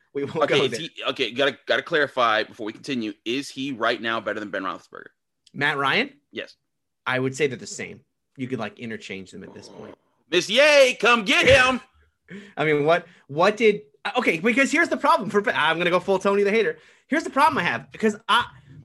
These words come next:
Speaker 1: I see this, you know, I saw this, right? You know, Justin Herbert and Ben Roethlisberger's stats put side by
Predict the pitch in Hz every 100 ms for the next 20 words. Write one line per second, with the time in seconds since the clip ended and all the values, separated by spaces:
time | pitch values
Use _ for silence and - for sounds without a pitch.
0 | _ _ 185 302 - 302 233 208 214 202
1 | 254 269 262 160 160 180 180 170 143 175
2 | 170 156 170 160 156 147 135 175 165 160
3 | 147 156 143 139 165 160 - 143 139 147
4 | 135 _ _ _ _ _ - 120